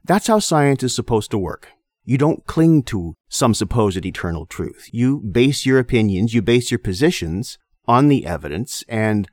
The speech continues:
assign confidence to them in proportion to the evidence. That's the best you can ever do for knowledge. So Huxley here is, is a portrait of intellectual honesty. On that note, he's also the person who coined the term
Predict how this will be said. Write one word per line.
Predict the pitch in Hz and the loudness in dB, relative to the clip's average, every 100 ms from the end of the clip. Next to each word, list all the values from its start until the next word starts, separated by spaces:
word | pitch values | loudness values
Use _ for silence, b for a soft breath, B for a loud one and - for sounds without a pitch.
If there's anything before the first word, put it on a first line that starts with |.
| _ _ | _ _
assign | - - 117 113 110 | -8 0 2 2 0
confidence | - - 180 170 95 - - | -2 0 2 2 -2 -6 -8
to | - 80 | -8 -6
them | 87 113 | -2 -2
in | - 120 | 0 0
proportion | 120 120 - 131 123 147 131 | 0 -4 0 0 0 -2 -2
to | - 185 | -2 -2
the | 180 113 | -2 -4
evidence. | 87 82 73 69 | -6 -8 -10 -12
That's | - 104 147 - - _ - | -6 -4 -4 -6 -12 _ -4
the | 160 | -2
best | 151 175 - | 0 -2 -4
you | 170 | -2
can | 151 147 | 2 2
ever | 131 | 2
do | 117 151 143 | 0 0 0
for | - | -2
knowledge. | 87 101 87 - - - _ _ _ _ _ - | -4 -2 -4 -8 -16 -18 _ _ _ _ _ -14
So | - 127 123 - | 0 4 4 2
Huxley | - 156 147 - 175 | -4 -4 -4 0 0
here | 143 135 127 117 | 2 2 2 2
is, | - 104 95 92 - - _ - | 0 -2 -2 -4 -10 -16 _ 0
is | 120 | 0
a | |
portrait | 110 - - 165 - - - - _ _ _ | -2 -4 0 0 -2 -10 -14 -20 _ _ _
of | 110 107 107 95 - | 2 4 2 0 -2
intellectual | 127 131 113 120 - 117 104 95 | 0 2 0 0 -2 -2 0 0
honesty. | 98 98 92 - - - _ _ _ _ _ - | -2 -2 -6 -10 -14 -20 _ _ _ _ _ 0
On | 180 190 | 2 4
that | 170 - | 4 2
note, | 156 143 - - _ _ _ | 2 0 -2 -14 _ _ _
he's | 160 135 | -2 0
also | 151 - | 2 2
the | 180 | -2
person | - 151 135 131 | 0 0 0 0
who | 120 | 0
coined | 101 143 135 139 | 0 0 2 2
the | 110 117 | 2 -2
term | - 135 120 107 | 0 2 2 2